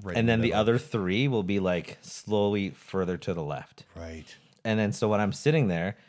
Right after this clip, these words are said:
Speaker 2: it makes, I mean, it's more of an effect for me that way, but it also allows me to, like, for my, if I'm running stereo, I'll pan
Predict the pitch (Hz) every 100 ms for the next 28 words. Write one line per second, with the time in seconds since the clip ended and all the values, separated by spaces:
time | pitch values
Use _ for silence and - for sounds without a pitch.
0 | _ - 151 165 190 - 147 143 139 127
1 | 139 131 110 92 104 92 - 90 95 92
2 | 80 85 113 135 185 - - - - 101
3 | 104 107 123 98 92 90 92 87 82 78
4 | 82 78 - 95 87 85 107 101 101 98
5 | - 90 87 107 104 87 - 101 92 87